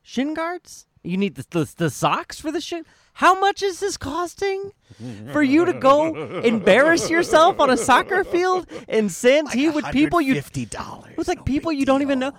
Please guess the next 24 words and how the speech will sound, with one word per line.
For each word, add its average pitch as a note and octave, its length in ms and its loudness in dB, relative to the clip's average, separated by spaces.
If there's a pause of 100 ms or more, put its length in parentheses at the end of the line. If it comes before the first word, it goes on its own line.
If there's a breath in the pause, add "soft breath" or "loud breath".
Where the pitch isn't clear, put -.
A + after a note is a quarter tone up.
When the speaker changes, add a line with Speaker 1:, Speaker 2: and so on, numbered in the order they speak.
Speaker 1:
Oh, C4 260 -4
cool. D4 240 -2
I'll, G#3 80 0
bu-, F#3+ 100 -4
I'll, E3 280 0
I'll C#3+ 100 0
just C#3 120 -12
get F3+ 120 -2
it F3+ 60 -6
from A3 120 -10
you. G3+ 220 -6
You, D#3+ 180 -8 (260)
you, C4 200 -8
uh, D#3+ 120 -10 (140)
come E3 120 -8
on, A2+ 100 -6
the G#2 80 -8
Sockers D#3+ 420 -2
have G#2+ 200 -8
to G#2 60 -14
have F2+ 220 -14
some G#2 140 -12
spare F#2+ 580 -10 (220)
cleats - 720 -10